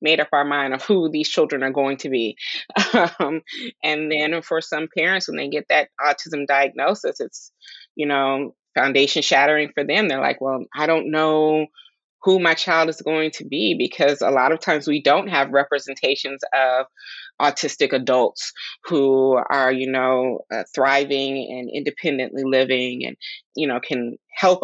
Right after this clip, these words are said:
us in guiding our children. So it's kind of like an unknown, and we're feeling in limbo because we don't quite know what this means or, you know, how does this change my child? So for some parents, it is a grieving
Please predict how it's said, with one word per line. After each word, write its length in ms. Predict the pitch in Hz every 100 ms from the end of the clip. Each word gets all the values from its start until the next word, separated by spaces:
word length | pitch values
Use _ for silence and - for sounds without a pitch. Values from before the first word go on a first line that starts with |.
| -
us 480 | 175 156 147 - -
in 160 | 151 135
guiding 420 | 139 131 135 123
our 140 | 113 113
children. 380 | - 185 131
So 180 | 123 123
it's 120 | 131
kind 260 | - 151 139
of 80 | 135
like 220 | 135 127
an 120 | 127 -
unknown, 640 | 165 156 143 143 170 143
and 120 | 123 127
we're 80 |
feeling 340 | 131 139 143 135
in 180 | 123 135
limbo 360 | 160 135 127
because 360 | 131 - 127 - - - - -
we 140 | 190
don't 160 | 214 -
quite 240 | 190 139
know 260 | 170 165 165
what 300 | 170 185 -
this 200 | 185 -
means 360 | 160 208 190 156
or, 280 | 143 139 143 - - -
you 100 | 143
know, 140 | 143
how 220 | - 143
does 160 | 170 165
this 180 | 160 -
change 800 | - 185 180 175 160 156 - - - - -
my 200 | 139 139
child? 500 | - 202 175 170 143
So 240 | - 131 135
for 100 | 131
some 480 | - - 170 156 156 -
parents, 320 | 190 190 180 -
it 100 | 156
is 140 | 170
a 80 | 160
grieving 420 | 139 151 160 143